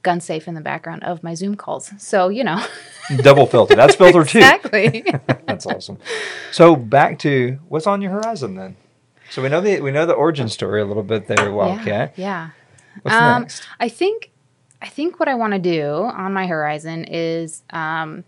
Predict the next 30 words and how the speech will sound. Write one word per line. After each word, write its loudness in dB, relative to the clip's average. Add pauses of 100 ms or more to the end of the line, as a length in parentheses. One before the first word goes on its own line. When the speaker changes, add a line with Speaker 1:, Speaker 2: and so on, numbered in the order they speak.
(160)
Speaker 1:
you -12
know, -8
dive -2
deeper -6 (200)
with -8
fewer -12
clients. -14 (120)
Speaker 2:
Okay. -14
Speaker 1:
So, 2 (520)
you -12
know, -12 (160)
when 0
I 8
Speaker 2:
Unpack 0
that -16
Speaker 1:
first 0
started 4
Speaker 2:
for -2
Speaker 1:
my 0
Speaker 2:
us. -10
Speaker 1:
company, -6
I -2
hated -10
saying -10
no -12 (420)
because -10 (540)
it -8
was -14
terrifying. -14 (200)
Like, -12